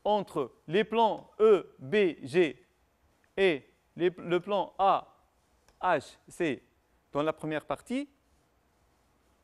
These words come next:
Pour la deuxième partie, on va étudier l'équation d'une sphère et la position relative entre la sphère et les deux plans P et Q.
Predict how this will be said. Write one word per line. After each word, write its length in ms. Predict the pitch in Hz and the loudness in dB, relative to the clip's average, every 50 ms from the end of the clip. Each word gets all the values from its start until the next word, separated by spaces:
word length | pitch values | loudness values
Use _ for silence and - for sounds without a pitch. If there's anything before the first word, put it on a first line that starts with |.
| _ _ _ _ _ _ _ _ _ _ _ _ _ _ _ _ _ _ _ _ _ _ _ _ _ _ _ _ _ _ _ _ _ | _ _ _ _ _ _ _ _ _ _ _ _ _ _ _ _ _ _ _ _ _ _ _ _ _ _ _ _ _ _ _ _ _
Pour 160 | - 160 185 | -4 -2 0
la 80 | 208 | 0
deuxième 280 | 202 220 214 226 254 240 | 0 0 0 -2 -2 0
partie, 460 | - 220 208 - - 226 240 262 254 - _ _ _ _ _ - | 0 -2 -2 -2 -4 -6 -6 -6 -6 -10 _ _ _ _ _ -8
on 160 | - 202 196 | -6 -4 2
va 220 | 185 208 196 - | 4 4 4 4
étudier 560 | 180 170 - 185 156 180 202 226 254 254 233 _ _ _ _ _ _ _ _ _ _ _ _ _ _ _ _ _ _ _ _ _ _ _ _ _ _ - | 0 -4 -6 -8 -6 -4 -4 -4 -4 -6 -8 _ _ _ _ _ _ _ _ _ _ _ _ _ _ _ _ _ _ _ _ _ _ _ _ _ _ -4
l'équation 680 | 160 233 240 - 233 233 220 - 240 226 185 131 - _ _ _ _ - | -2 -2 2 4 4 4 4 2 -2 -2 -4 -6 -10 _ _ _ _ -14
d'une 260 | 117 139 190 190 165 | -8 -4 -4 -4 -4
sphère 460 | - - - 180 202 196 233 262 254 - - _ _ _ _ _ _ - | -6 -4 -2 -2 0 0 0 0 -2 -4 -10 _ _ _ _ _ _ 0
et 280 | 202 208 175 139 - _ _ _ _ - | 2 2 2 2 -2 _ _ _ _ -2
la 100 | 165 170 | -2 0
position 480 | - 240 226 233 240 202 - 226 220 | 0 -2 -2 -2 -4 -4 -4 -4 -2
relative 440 | 196 202 190 185 180 - 247 262 - _ _ _ _ - | -2 0 -2 -2 -2 -4 -6 -6 -8 _ _ _ _ -4
entre 460 | 202 214 214 196 - - 147 120 113 _ _ _ _ _ _ _ _ _ _ _ _ _ - | -2 -2 -2 -2 -2 -4 -6 -6 -6 _ _ _ _ _ _ _ _ _ _ _ _ _ -4
la 180 | 143 185 262 247 | 0 2 2 2
sphère 460 | 247 - 208 208 233 233 262 269 262 - _ - | 2 0 0 0 2 2 2 0 -2 -4 _ -4
et 100 | 185 190 | 0 0
les 100 | 180 196 | 2 2
deux 140 | 170 233 240 | 0 -2 -4
plans 320 | - - 220 233 233 208 - _ | -2 -2 -4 -4 -4 -8 -6 _
P 300 | 208 202 220 220 214 - _ _ _ _ _ _ _ | 0 2 2 0 -4 -10 _ _ _ _ _ _ _
et 100 | 180 185 | -6 -6
Q. 200 | - - 127 117 | -4 -6 -10 -12